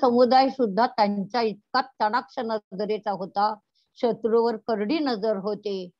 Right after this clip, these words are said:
आणि म्हणून त्यांनी जे आता उदाहरण आपल्याला सांगितलं की, अफजल खान हा विजापूरला निघालाय, तेव्हा सर्व आध्यात्मिक अभंगांच्या माध्यमातून विजापूरचा सरदार निघाला आहे हा संदेश,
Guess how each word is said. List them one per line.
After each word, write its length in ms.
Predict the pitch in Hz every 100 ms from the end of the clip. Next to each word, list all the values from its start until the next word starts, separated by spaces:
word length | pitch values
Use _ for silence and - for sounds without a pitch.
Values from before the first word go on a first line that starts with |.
| _ _ _
आणि 200 | 208 208
म्हणून 360 | 208 202 220 285
त्यांनी 380 | 285 214 220 208
जे 60 |
आता 300 | 220 208 -
उदाहरण 500 | 208 196 180 196 262
आपल्याला 380 | 269 - 208 202
सांगितलं 720 | 196 202 185 196 180 - 196
की, 120 | 208
अफजल 440 | 220 170 170 165 254
खान 300 | 247 202 202
हा 80 | 202
विजापूरला 640 | 196 175 208 226 208 208
निघालाय, 720 | 202 196 170 196 202 185 143 _ _ _ _ _ -
तेव्हा 220 | 208 240
सर्व 360 | 262 220 196 233
आध्यात्मिक 920 | 254 165 151 - 220 - 254 302 - -
अभंगांच्या 800 | 170 202 247 254 254 254 294 302
माध्यमातून 960 | 294 240 190 226 220 214 202 208 208 202 202 _ _ _ _
विजापूरचा 840 | 202 196 220 277 277 240 190 - 240
सरदार 560 | 247 233 190 175 214 220
निघाला 840 | 220 190 175 190 220 240 240 285 -
आहे 280 | 214 196 208
हा 220 | - 202
संदेश, 720 | 208 - 190 180 202 170 _